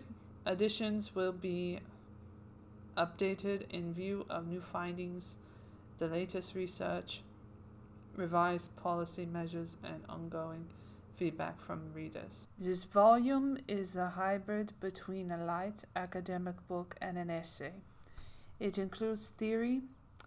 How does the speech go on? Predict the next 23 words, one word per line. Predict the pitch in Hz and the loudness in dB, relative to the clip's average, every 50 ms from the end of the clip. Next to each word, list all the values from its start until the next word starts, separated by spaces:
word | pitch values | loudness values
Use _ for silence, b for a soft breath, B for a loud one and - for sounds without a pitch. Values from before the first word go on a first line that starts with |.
| - - - - - - | -20 -20 -20 -20 0 4
and | 196 190 190 185 | 4 4 4 2
practical | - - 202 202 202 - 220 214 214 - 208 208 202 | 2 4 4 4 6 2 -2 -4 0 0 0 2 0
examples, | 196 190 - 185 180 175 180 - 170 170 175 170 - - | 0 -2 -2 -2 -2 -2 -4 -6 -6 -6 -6 -8 -12 -6
but | - 180 175 | -4 -2 0
is | 180 180 180 - | 0 -2 -4 -6
chiefly | - - - 214 208 214 - 208 214 214 202 | -8 -4 -2 -2 -2 -2 0 2 2 2 2
explanatory, | 196 - - - - - 185 180 180 185 185 - - 190 185 180 180 185 185 180 B B B B B B B B B B B - | 0 -4 -10 -10 -2 0 2 2 2 0 -4 -4 -4 -4 -2 0 0 -2 -2 -6 B B B B B B B B B B B -2
containing | - 196 185 180 180 - - 190 196 196 190 190 185 185 180 | -2 -2 -2 -2 -6 -4 -2 0 0 0 0 -2 -2 0 0
many | 180 185 190 208 214 214 214 214 214 - - - - - - - - | 0 2 2 4 4 4 4 2 0 -6 -10 -14 -16 -16 -16 -8 -4
conjectures | - 196 185 185 190 180 180 180 - - 190 190 180 180 | -2 -2 0 2 2 0 0 -2 -6 -4 -2 -2 -2 0
and | 180 180 180 180 | 0 0 2 2
ideas | 175 170 170 170 180 175 160 160 170 - | 0 0 -2 -2 -2 0 0 -2 -2 -2
about | 165 160 - 156 147 147 147 - - | -4 0 2 2 2 2 0 -2 -4
what | - - - - - | -4 -4 -4 -6 -8
the | 175 | -8
post-pandemic | - - - 175 180 180 - - - 180 175 170 170 175 170 170 165 165 - - | -8 -4 -2 -2 -2 -2 -2 -2 -2 -2 0 0 0 0 0 -2 -4 -6 -6 -6
world | 170 165 160 160 165 - - | -6 -4 -4 -6 -6 -8 -6
might | 165 160 165 156 165 - - B B B B B B B B - | -4 -2 -2 -2 -4 -6 -10 B B B B B B B B -2
and | 202 180 | -2 0
perhaps | 180 190 185 175 170 165 165 - | 2 4 6 8 6 6 4 0
should | - - 214 196 190 - - | -2 -2 0 -2 -2 -2 -6
look | 175 175 175 - | -6 -6 -6 -8
like. | 156 - - - - - - - | -8 -8 -8 -8 -10 -14 -16 -16